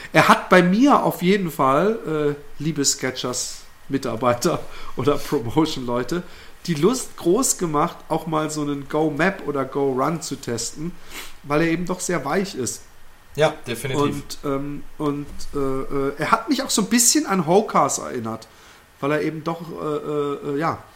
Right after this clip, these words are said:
Speaker 1: die Dämpfung und, und auch eher hoch ist. Also, äh, ich weiß nicht, ich hab's jetzt nicht gemessen, ich hab die Zahlen jetzt nicht vor mir, aber er ist nicht, äh, äh, er hat
Speaker 2: Er ist nicht der
Speaker 1: diese
Speaker 2: flache
Speaker 1: dünne, flache
Speaker 2: Schuh.
Speaker 1: Sohle.
Speaker 2: Ja.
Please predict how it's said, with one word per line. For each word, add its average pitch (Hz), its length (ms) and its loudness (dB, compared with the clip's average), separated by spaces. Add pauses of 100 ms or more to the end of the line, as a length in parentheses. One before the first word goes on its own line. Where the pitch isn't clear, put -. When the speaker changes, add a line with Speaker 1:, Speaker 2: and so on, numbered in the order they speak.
(340)
Speaker 1:
die 160 100 -4
Dämpfung 180 640 0
und, 147 260 -4
und 143 240 -6
auch 139 180 -4 (440)
eher 151 400 -2
hoch 165 380 2
ist. - 500 2
Also, 131 460 -2
äh, 143 160 -4
ich 143 120 -12
weiß 151 200 0
nicht, 170 140 -6
ich - 100 -8
hab's - 180 -4
jetzt - 180 -12
nicht - 160 -10
gemessen, 131 380 -4
ich 143 120 -8
hab 147 100 -4
die 147 100 -6
Zahlen 135 280 -2
jetzt 151 180 -4
nicht 156 160 -12
vor 156 100 -2
mir, 165 180 0 (420)
aber 143 200 2
er - 140 2
ist - 260 -2
nicht, - 360 -6
äh, - 40 -2
äh, 147 520 2
er 135 100 -4
hat 123 60 2
Speaker 2:
Er 139 80 8
ist 143 100 2
nicht 160 140 2
der 156 80 4
Speaker 1:
diese 139 120 -2
Speaker 2:
flache 143 220 4
Speaker 1:
dünne, 156 160 2
flache 147 280 4
Speaker 2:
Schuh. 175 60 4
Speaker 1:
Sohle. 175 300 0
Speaker 2:
Ja. 107 100 -2